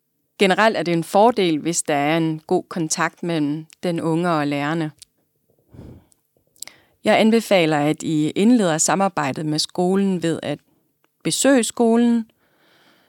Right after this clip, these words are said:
eventuelt i samarbejde med en synskonsulent, inden den unge starter på uddannelsen. De faglige krav vil også være højere på en ungdomsuddannelse.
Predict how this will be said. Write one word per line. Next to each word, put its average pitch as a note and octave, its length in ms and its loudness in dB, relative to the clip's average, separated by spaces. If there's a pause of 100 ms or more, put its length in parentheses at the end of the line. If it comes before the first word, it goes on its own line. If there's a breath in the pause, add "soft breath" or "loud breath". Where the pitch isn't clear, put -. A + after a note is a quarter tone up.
(160)
eventuelt G#3 540 0
i E3+ 180 -6
samarbejde F#3 580 -2
med D#3 280 -2
en D#3 120 -2
synskonsulent, F3+ 960 -2 (220)
inden B3 500 4 (180)
den F#3 140 0
unge F#3+ 260 0
starter E3+ 360 -2
på F3 140 -6
uddannelsen. D#3+ 600 -6 (1700)
De G3+ 80 2
faglige A3 460 4
krav D3+ 400 0
vil D#3 100 0
også F3 220 0
være E3 200 -2
højere F3 380 0
på F#3 180 -2
en E3+ 120 -2
ungdomsuddannelse. E3+ 1080 -2